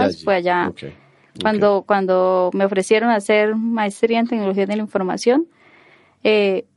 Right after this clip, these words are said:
Speaker 1: y el tema específico, cuando uno aplica ese tema a ese tipo de maestrías y doctorados, ellos lo tienen muy claro, es para, necesito que trabaje en este,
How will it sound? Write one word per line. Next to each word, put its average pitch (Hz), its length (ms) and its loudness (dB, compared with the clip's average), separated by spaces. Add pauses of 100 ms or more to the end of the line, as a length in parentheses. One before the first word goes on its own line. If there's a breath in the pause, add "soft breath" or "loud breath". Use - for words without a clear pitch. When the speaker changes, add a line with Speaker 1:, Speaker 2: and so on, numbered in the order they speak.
Speaker 1:
y 233 140 2
el 220 140 0
tema 233 180 4
específico, 269 680 0
cuando 185 380 2
uno 190 200 0
aplica 240 380 0
ese 247 180 0
tema 240 360 2
a 214 160 2
ese 214 160 -2
tipo 240 280 0
de 220 200 4
maestrías 208 680 0
y 247 60 0
doctorados, 220 680 0
ellos 214 180 -2
lo 208 60 -4
tienen 208 220 0
muy 214 80 -2
claro, 233 260 2
es 226 300 -2
para, 175 260 -2
necesito 196 400 -4
que 214 180 0
trabaje 180 500 -2 (100)
en 185 200 -2
este, 196 280 -2